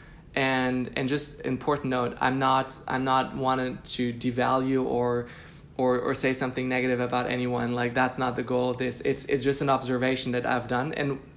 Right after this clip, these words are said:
why I'm doing the, the things I'm doing. So observing, um, Gemma O'Brien's account, and that's what I do a lot, is, like, I observe other people's account and see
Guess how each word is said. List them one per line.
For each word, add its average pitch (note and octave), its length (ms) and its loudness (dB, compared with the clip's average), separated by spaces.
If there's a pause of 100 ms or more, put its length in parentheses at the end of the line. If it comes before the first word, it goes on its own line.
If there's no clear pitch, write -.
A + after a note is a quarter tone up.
(120)
why C#3+ 520 8
I'm C#3 220 2
doing C#3 260 0
the, B2+ 400 -2
the B2+ 80 -6
things C3+ 380 -4
I'm C3+ 200 0
doing. - 360 -4 (720)
So D3 340 6 (400)
observing, E3 640 4
um, B2+ 480 0
Gemma D3 280 2
O'Brien's C3+ 360 2
account, B2 420 -2
and C3 120 0
that's D3+ 180 6
what F3 100 4
I D3 120 6
do C#3 160 4
a - 20 4
lot, C3 300 6
is, B2 160 0
like, C3 160 0
I C3+ 100 2
observe C#3 360 2
other C3 200 0
people's C3 320 -4
account C3 380 -4
and A#2+ 100 -4
see C3 340 -2